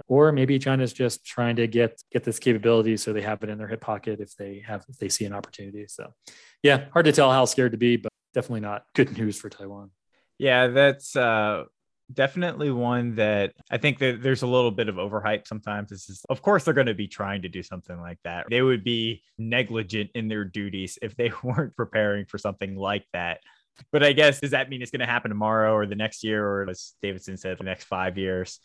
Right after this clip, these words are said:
Speaker 2: or six years? I don't know.
Speaker 1: Mm-hmm.
Speaker 2: That's, that's a good question. China could look and probably say the exact same things. Like, they could cherry pick things that the U S media is saying about their military and put that out there. I just saw recently,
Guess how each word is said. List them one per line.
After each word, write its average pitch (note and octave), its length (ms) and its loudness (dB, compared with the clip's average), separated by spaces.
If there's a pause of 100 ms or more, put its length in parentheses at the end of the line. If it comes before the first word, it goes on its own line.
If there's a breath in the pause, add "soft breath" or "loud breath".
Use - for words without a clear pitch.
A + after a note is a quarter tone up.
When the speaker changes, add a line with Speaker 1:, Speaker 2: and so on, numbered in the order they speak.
(180)
Speaker 2:
or F#2+ 80 -4
six - 280 -8
years? F#2+ 420 -6 (160)
I - 80 -2
don't A3 140 0
know. F#3+ 160 4
Speaker 1:
Mm-hmm. A2+ 80 4
Speaker 2:
That's, - 320 -2 (260)
that's - 160 -4
a A#2+ 40 -2
good A2 200 -2
question. G2 640 -2 (380)
China D#3+ 260 0
could A#2+ 340 -2
look C#3 280 0
and A2 280 0
probably A2 400 -2 (120)
say - 340 -2
the G#2+ 140 -2
exact G#2 340 -6
same G2+ 260 -6
things. F2+ 360 -8
Like, G2 260 -4
they F#2+ 80 0
could G2 220 -6
cherry A2+ 320 -2
pick - 220 -6
things G2+ 320 -4
that G2 120 -10
the G#2 120 -8
U G2+ 200 -2
S - 160 -6
media G2 360 -4
is F#2 80 -6
saying F#2+ 200 -4
about F#2 240 -6
their F#2 80 -6
military F#2 720 -6
and F2 100 -12
put - 240 -4
that F#2+ 120 -2
out F#2 240 -2
there. F#2 300 -4 (180)
I C3 80 0
just C#3+ 240 0
saw C3 240 4
recently, A2 840 -4